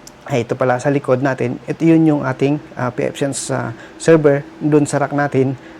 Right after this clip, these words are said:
Yan yung monitor niya. Ituturo ko sa inyo kung ano yung pinagkaiba kapag nag-install. At saka, kung yung mapapansin, mga kapitbahay, ayan, kung yung mapapansin, kapag pumunta ka rito sa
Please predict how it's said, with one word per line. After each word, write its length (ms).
Yan 260
yung 80
monitor 400
niya. 240
Ituturo 420
ko 60
sa 160
inyo 240
kung 220
ano 160
yung 260
pinagkaiba 640
kapag 220
nag-install. 640
At 140
saka, 340
kung 140
yung 160
mapapansin, 540
mga 280
kapitbahay, 460
ayan, 300
kung 160
yung 80
mapapansin, 640
kapag 240
pumunta 320
ka 120
rito 200
sa 360